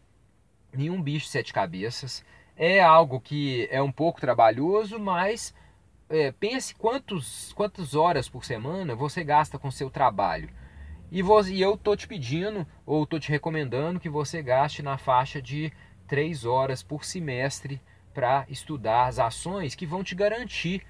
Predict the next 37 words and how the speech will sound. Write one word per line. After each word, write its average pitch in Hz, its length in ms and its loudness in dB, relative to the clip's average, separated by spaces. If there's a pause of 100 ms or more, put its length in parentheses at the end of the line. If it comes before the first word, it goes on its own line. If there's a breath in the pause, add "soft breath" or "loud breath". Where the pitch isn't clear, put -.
(260 soft breath)
o 147 80 -6
seu 170 220 -2
futuro 180 520 -6
e 185 60 -2
a 180 100 2
sua 175 220 -6
independência 165 520 -4
financeira. 127 600 -6 (400 loud breath)
Escute - 400 -4
bem 180 300 -2
o - 20 -10
que 220 80 0
eu 214 60 4
vou 196 120 2
te - 80 -10
falar 160 360 8
agora. 107 440 -2 (300 soft breath)
Vão 170 240 0
te 208 140 -6
garantir 190 600 -2
muito 262 560 -2
mais 185 600 0 (320 soft breath)
do 147 140 -6
que 185 160 0
o 175 80 2
I 165 60 0
N 147 180 0
S 127 260 -4
S, 123 480 -2 (280 soft breath)
do 143 160 -4
que 196 100 0
a 185 60 0
sua - 180 -4
previdência 120 880 -6 (460 soft breath)
e 220 140 -10
do 254 160 -6
que, 185 360 2